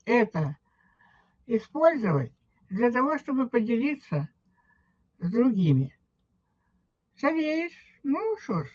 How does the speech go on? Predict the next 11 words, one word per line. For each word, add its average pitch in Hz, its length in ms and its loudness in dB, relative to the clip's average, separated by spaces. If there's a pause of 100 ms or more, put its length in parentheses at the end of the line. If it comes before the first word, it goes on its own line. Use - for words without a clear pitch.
ну 233 200 -8
и 392 120 -6
тебе 339 280 -4
добра 302 360 -4
пожалеют. 180 580 -2 (680)
Тогда, 247 320 2
когда 254 300 0
тебе 214 300 0
нужно 208 300 0
будет 185 320 -2
судить 302 440 -4